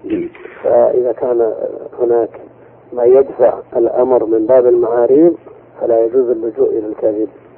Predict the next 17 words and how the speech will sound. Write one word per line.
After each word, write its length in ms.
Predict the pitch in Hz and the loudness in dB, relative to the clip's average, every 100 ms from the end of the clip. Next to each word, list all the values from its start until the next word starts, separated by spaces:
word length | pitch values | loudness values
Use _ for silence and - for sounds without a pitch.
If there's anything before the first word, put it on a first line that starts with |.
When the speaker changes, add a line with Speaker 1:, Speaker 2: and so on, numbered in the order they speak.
| - - - | -20 -20 -10
Speaker 2:
وإذا 300 | - 107 165 | 0 4 6
اضطرت 400 | 131 - 123 113 | 4 2 2 4
إلى 140 | 120 117 | 2 2
أن 160 | 110 | 0
تخبر 320 | 123 110 117 110 | -2 -4 -6 -4
بأنها 440 | 107 113 110 104 - | -4 -2 -4 -4 0
صائمة 380 | 113 113 107 110 - - - - - | -2 -2 -6 -10 -14 -20 -20 -18 -4
ولم 220 | 120 113 | -2 0
يكن 200 | 107 110 | -2 -4
لها 140 | 104 | -8
مندوحة 440 | 104 107 110 104 101 | -8 -8 -4 -4 -6
في 240 | 92 107 | -14 -6
ذلك 340 | 113 113 - - | -4 -2 -2 0
ولم 240 | 131 120 | 2 2
يكن 200 | 113 110 | 0 0
هذا 200 | 117 113 | 0 0
القصد 500 | 107 - 127 - - | 0 0 -4 -4 -20